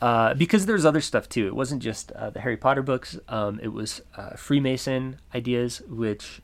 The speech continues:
uh, you know, which had all these symbols and stuff. Uh, tarot cards, a lot of New Age things were being thrown into fire. I saw clothing. I saw, uh, small pieces of furniture, obviously the books. Um,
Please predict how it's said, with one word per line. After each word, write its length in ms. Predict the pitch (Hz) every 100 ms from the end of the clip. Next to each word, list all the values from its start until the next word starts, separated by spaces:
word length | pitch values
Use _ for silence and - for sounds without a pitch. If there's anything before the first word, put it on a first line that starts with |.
| -
uh, 220 | 104 101 - - - - -
you 160 | 123
know, 140 | 101 90
which 300 | - 113 -
had 140 | 98
all 60 | 90
these 180 | 107 -
symbols 340 | 165 160 139
and 120 | 143
stuff. 200 | 139 127 - - - - 110
Uh, 140 | 101
tarot 320 | - 160 151 147
cards, 720 | 143 131 127 123 123 120 - - - - - 120
a 100 | 110
lot 240 | 117 123
of 80 | 113
New 220 | 113 110
Age 300 | 107 113 -
things 580 | 123 123 123 135 - - -
were 160 | 120 117
being 220 | 117 113
thrown 200 | 110 117
into 160 | 113 113
fire. 280 | 113 113 -
I 60 |
saw 180 | 101 -
clothing. 640 | - - 123 120 117 113 113
I 80 | 104
saw, 360 | - 98 92 92
uh, 540 | - 101 - - - - 123 107 113 131
small 260 | - 101
pieces 320 | - 95 101
of 60 | 101
furniture, 840 | - 143 135 - 131 123 120 117 110
obviously 360 | 110 110 -
the 60 | 101
books. 460 | 101 127 120 - - - - - - -
Um, 380 | 98 95 117